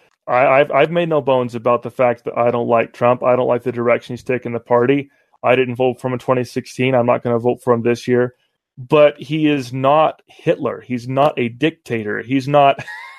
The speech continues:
<laughs> you know, supporters aren't Nazis. The red hat isn't the new white hood. I mean, these, the, the ice is not, should not be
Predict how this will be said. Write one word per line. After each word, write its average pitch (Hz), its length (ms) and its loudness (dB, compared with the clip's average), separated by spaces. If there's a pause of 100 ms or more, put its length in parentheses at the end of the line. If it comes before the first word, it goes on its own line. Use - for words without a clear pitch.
<laughs> - 100 -20 (320)
you 143 60 -4
know, 139 160 2 (240)
supporters 156 680 2
aren't 139 260 2
Nazis. 139 560 0 (200)
The 139 100 -2
red 151 220 4
hat 143 420 0
isn't 143 280 -6
the 131 100 -4
new 139 460 2 (160)
white 131 340 0
hood. 147 420 2
I 131 100 -6
mean, 127 200 -8
these, 147 320 0 (240)
the, 156 200 -2
the 143 120 -2
ice 156 460 -2
is 135 260 -4
not, 139 340 0
should 143 200 -4
not 139 240 2
be 143 280 -2